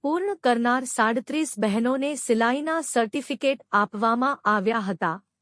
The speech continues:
કાર્યક્રમની શરૂઆત કુરાને શરીફની તિલાવત અને નાત શરીફથી કરવામાં આવી, જેમાં આફરીન,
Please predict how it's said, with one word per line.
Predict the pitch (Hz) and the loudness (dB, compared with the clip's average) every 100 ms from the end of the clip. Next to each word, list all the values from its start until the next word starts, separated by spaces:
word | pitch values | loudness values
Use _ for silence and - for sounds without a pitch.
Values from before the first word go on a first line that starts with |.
| _ | _
કાર્યક્રમની | - 269 339 359 294 294 269 302 | 2 2 2 0 0 0 -2 -4
શરૂઆત | - 254 226 233 247 254 | -2 0 2 2 2 -2
કુરાને | - 247 240 247 262 294 | -2 2 4 2 0 -4
શરીફની | - 254 233 330 - 262 277 - | 0 0 2 0 0 -4 -4 -2
તિલાવત | 226 226 240 277 - | 2 2 2 -2 -4
અને | 214 226 226 | -2 0 2
નાત | 220 220 254 - | 2 2 0 -4
શરીફથી | 240 - 233 285 - - 285 | -8 0 2 2 -4 -4 -4
કરવામાં | 277 214 196 220 233 240 - | 0 0 2 0 0 -2 -2
આવી, | 190 170 185 254 _ _ - | -2 -2 -6 -8 _ _ -8
જેમાં | 190 254 269 294 - | 4 4 4 -2 0
આફરીન, | 196 196 233 214 196 | -2 0 -2 -2 -4